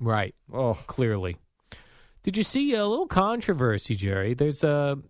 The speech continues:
Speaker 1: I know Craig gets hung up on this a lot in the afternoon, where about, like, when games get called, rain delay games, or
Speaker 2: Yeah.
Speaker 1: rain, uh, rainouts get called
Speaker 2: Yes.
Speaker 1: by teams. He gets,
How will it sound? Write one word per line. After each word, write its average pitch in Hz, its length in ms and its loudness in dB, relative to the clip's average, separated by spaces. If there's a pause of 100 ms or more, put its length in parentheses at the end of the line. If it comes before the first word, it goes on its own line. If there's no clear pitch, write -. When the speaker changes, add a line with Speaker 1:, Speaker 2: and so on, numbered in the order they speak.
Speaker 1:
I 160 100 0
know 202 240 0
Craig 139 340 2
gets 139 220 2
hung 143 340 2
up 131 160 4
on 135 140 4
this 135 180 0
a 139 60 2
lot 131 240 2
in 127 60 -6
the 127 120 0
afternoon, 123 500 0
where 107 360 2
about, 117 260 0
like, 107 180 -2
when 113 600 0
games 113 420 -2
get 107 260 -2
called, 110 540 0
rain 107 220 0
delay 110 320 0
games, 107 480 -4
or - 40 6
Speaker 2:
Yeah. 160 140 4 (480)
Speaker 1:
rain, 117 480 2 (100)
uh, 123 260 2
rainouts 107 500 0
get 92 160 -2
called 110 160 2
Speaker 2:
Yes. 113 220 2
Speaker 1:
by 107 160 2
teams. 87 360 -8
He 113 140 -4
gets, 107 400 -6